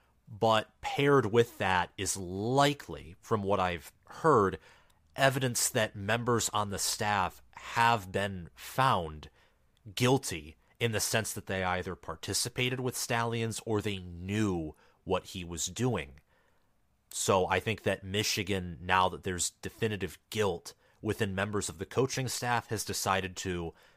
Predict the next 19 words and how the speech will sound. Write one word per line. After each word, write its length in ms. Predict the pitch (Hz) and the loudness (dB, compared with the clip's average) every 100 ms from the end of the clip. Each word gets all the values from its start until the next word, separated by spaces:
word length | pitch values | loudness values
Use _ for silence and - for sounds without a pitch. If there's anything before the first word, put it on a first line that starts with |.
| _ - | _ -6
lay 260 | 92 95 | 0 2
off 340 | 92 95 98 - | 4 4 4 -2
and 120 | 87 | -6
say, 140 | 98 | -6
"You 120 | 87 | -6
know 140 | 87 82 | -6 -6
what? 400 | 80 110 151 - _ _ _ _ _ _ _ 92 | 2 4 4 0 _ _ _ _ _ _ _ -4
There 200 | 95 113 | 0 2
is 160 | 131 | 2
more 220 | 135 123 | 2 2
dirt 300 | 110 113 117 | 2 2 2
to 100 | - | 0
this 480 | 110 113 110 - - - _ _ - | 2 2 2 -2 -6 -12 _ _ -10
than 340 | 98 101 98 | 0 2 0
perhaps 500 | 87 90 104 101 - | -2 -2 0 0 -2
we 160 | 95 98 | -4 -4
wanted 520 | 80 82 90 101 104 | -4 0 2 2 -2
to 100 | - | -4
believe. 640 | 98 82 76 87 139 175 | -4 -4 -6 -6 -6 -8